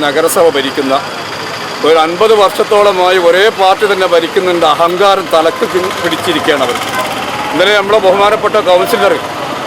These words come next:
ഈ വിഷയം മാത്രം ഉന്നയിച്ചപ്പോൾ അത്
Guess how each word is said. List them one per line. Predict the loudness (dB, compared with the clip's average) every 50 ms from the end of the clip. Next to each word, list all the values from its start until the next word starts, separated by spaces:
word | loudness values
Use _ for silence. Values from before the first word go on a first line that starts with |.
| -8 -8 -6 -6 -6 -6 -6 -4 -4 -4 -4 -2 0 0
ഈ | 0 2 0 -2
വിഷയം | -2 0 2 2 2 2 2 2
മാത്രം | 4 4 4 4 2 0 2 0 0
ഉന്നയിച്ചപ്പോൾ | 0 2 0 0 2 0 -2 0 2 2 2 2 0 -2 -8 -10 -10 -8 -8 -8 -6 -2 -2 0
അത് | 0